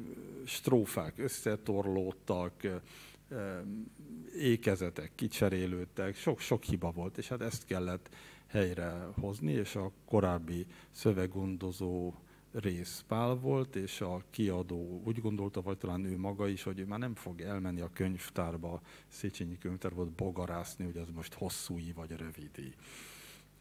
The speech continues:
E, így kezdődött, és akkor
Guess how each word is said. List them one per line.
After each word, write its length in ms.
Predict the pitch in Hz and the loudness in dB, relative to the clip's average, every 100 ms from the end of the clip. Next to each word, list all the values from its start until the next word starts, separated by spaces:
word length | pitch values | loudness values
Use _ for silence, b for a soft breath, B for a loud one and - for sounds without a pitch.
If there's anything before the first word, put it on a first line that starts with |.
| - - | -20 -8
E, 180 | - 131 127 | -4 -2 -2
így 440 | - 117 98 - - | 2 2 0 -8 4
kezdődött, 600 | 151 165 160 139 135 - | 8 8 8 8 6 2
és 200 | 110 - | -2 -2
akkor 680 | 113 - - 110 104 104 | -4 -2 4 4 4 -2